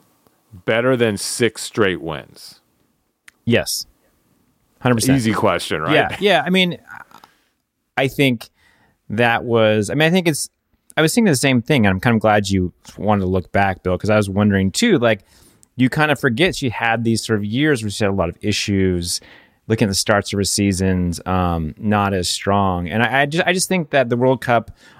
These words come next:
Speaker 2: obviously we have the Europeans coming over, the caliber of racing, while it's high in the States, it's higher when the, when those Euros are here. And that sort of big World Cup win, I feel like that kind of, like, vaulted her higher into the sort of, like,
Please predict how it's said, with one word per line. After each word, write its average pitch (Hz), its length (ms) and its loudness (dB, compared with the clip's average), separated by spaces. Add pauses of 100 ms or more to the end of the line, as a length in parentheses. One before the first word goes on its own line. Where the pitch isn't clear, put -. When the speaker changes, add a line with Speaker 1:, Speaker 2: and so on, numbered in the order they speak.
Speaker 2:
obviously 113 480 2
we 113 180 4
have 98 480 2
the 104 80 0
Europeans 104 560 2
coming 98 240 -2
over, 90 220 0
the 90 100 -4
caliber 98 500 0
of 87 140 0
racing, 92 640 -2 (300)
while 87 200 2
it's 90 140 -4
high 104 220 0
in 101 80 2
the 98 100 0
States, 92 420 -2
it's 92 140 -6
higher 101 460 0
when 98 180 2
the, 92 200 -2
when 98 240 -2
those 92 260 0
Euros 95 340 0
are 87 120 -2
here. 135 500 2 (320)
And 117 240 2
that 127 320 0
sort 123 260 0
of 92 320 -4
big 110 480 2
World 104 400 0
Cup 85 300 -4
win, 127 420 2
I 104 120 -2
feel 160 240 -2
like 139 180 0
that 107 180 0
kind 107 220 0
of, 98 120 2
like, 92 280 0 (1300)
vaulted 104 540 2
her 95 300 2
higher 98 600 2
into 104 440 0
the 95 120 0
sort 95 200 0
of, 90 100 -2
like, 92 400 0